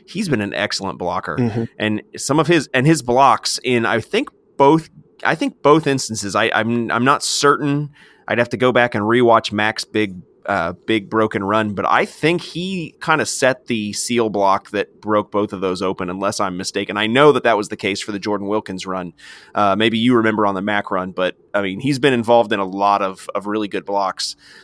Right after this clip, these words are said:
Speaker 1: uh, in both games so far, and it's just been impressive to see that out of him, and glad to have him back doing that.
Speaker 2: Absolutely, yeah, yeah. It, it, it, he has been good, uh, and, you know, it, it's nice to see him healthy,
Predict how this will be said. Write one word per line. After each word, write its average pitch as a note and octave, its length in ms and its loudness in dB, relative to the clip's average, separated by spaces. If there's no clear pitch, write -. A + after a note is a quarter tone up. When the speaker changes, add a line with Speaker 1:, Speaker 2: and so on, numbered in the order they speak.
Speaker 1:
uh, F#2+ 200 -4
in G2+ 140 -4
both G2+ 200 -2
games F#2 260 -8
so G2 160 -4
far, F#2 440 -2
and F2+ 160 -10
it's F2+ 100 -12
just - 220 -12
been F#2+ 100 -10
impressive F#2+ 420 -10
to F2+ 80 -18
see F#2+ 200 -10
that E2 180 -8
out D2 120 -8
of - 80 -20
him, F2+ 180 -10
and F#2 160 -20
glad A#2 300 0
to G#2 60 -2
have G2+ 140 -4
him G2 140 -8
back F#2 240 -10
doing F2+ 280 -10
that. D2+ 200 -12
Speaker 2:
Absolutely, A#2+ 600 -4
yeah, G#2+ 180 -8
yeah. G#2+ 160 -8
It, A2+ 120 -4
it, C3 380 0
it, B2+ 200 -6
he C#3+ 140 0
has C3+ 240 2
been B2+ 240 0
good, B2 320 2
uh, A2 320 -2
and, A#2 440 -2
you A#2+ 120 -4
know, A2+ 160 -2
it, - 160 -10
it's C3 220 0
nice C#3 280 2
to C3+ 100 0
see C3 220 0
him A#2+ 180 0
healthy, C#3+ 520 -2